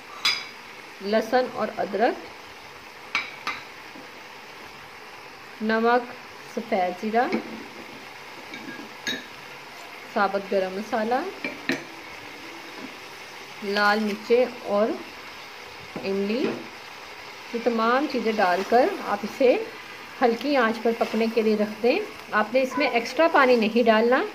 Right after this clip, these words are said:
ये chicken अपने पानी में और सब्जियों के पानी में ही गलेगा, तो इसका जायका बहुत मज़े का बनेगा।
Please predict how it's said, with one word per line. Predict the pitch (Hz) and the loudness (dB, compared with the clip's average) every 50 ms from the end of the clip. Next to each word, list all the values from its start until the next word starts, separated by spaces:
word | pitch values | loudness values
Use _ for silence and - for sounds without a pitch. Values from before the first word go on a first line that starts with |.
| - - - - - - - - - | -10 -16 -18 -18 -18 -18 -12 -6 -2
ये | 226 226 | -2 -2
chicken | 220 - 247 220 - 269 277 302 294 - - - - - - - - - - - - - | -2 -4 -6 -2 2 4 4 4 2 -2 -6 -10 -14 -16 -18 -18 -18 -18 -18 -16 -10 -8
अपने | - 202 - 233 240 277 | -8 -6 0 4 4 4
पानी | 294 294 285 269 269 285 294 | 6 8 6 6 6 4 2
में | 285 302 320 | 2 2 0
और | 294 - - 226 | 2 2 2 2
सब्जियों | 226 - 240 202 196 208 226 240 247 | 2 2 0 0 2 4 4 4 4
के | 240 269 | 2 2
पानी | 269 240 208 202 202 214 | 2 2 2 2 2 2
में | 220 220 220 | 2 2 2
ही | 226 269 277 | 2 2 2
गलेगा, | 226 226 190 180 180 180 185 220 254 320 392 392 - - - - - | 2 2 2 4 2 2 4 4 4 4 2 -2 -6 -12 -6 0 2
तो | 233 | 2
इसका | 214 214 - - 226 | 2 2 2 0 2
जायका | 226 208 196 190 - 233 233 294 381 392 - - | 2 2 2 2 4 6 6 6 4 2 -4 -4
बहुत | 226 214 226 226 226 | -2 0 2 2 2
मज़े | 208 190 185 190 | 0 0 0 0
का | - 185 175 | 2 2 2
बनेगा। | 185 180 175 175 175 190 185 190 | 2 2 0 0 2 0 0 -2